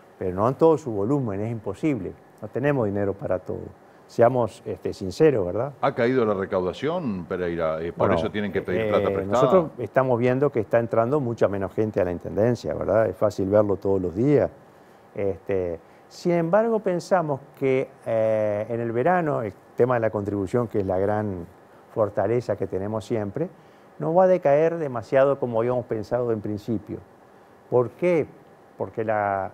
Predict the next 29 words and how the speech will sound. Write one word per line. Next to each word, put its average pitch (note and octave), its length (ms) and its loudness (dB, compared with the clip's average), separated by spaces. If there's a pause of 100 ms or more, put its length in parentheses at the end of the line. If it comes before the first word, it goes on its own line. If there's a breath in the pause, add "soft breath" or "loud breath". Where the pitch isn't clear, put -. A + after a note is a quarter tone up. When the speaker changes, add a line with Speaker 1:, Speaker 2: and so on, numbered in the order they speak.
Speaker 1:
la, G2+ 240 -8
la, G#2 120 -8
la, G#2 100 -10
la, G2+ 460 -14
la G#2 140 -2
gran D#3+ 640 -2
concurrencia C3+ 840 -2
de B2 120 2
público B2 580 -4
que A#2 100 -4
se C#3+ 120 0
ha C3+ 40 2
quedado C3 440 6
a B2 40 4
vivir B2+ 220 2
en B2+ 80 2
la A2+ 100 4
zona C3+ 460 0 (840 loud breath)
va D3 320 4
seguramente B2+ 580 -2
a C#3 40 4
equilibrar. B2 840 0 (540 loud breath)
Y B2+ 80 -4
lo D#3 100 4
hemos G3+ 240 4
medido F#3 460 2
con C3+ 360 -2
la B2+ 100 -6
basura, B2+ 480 2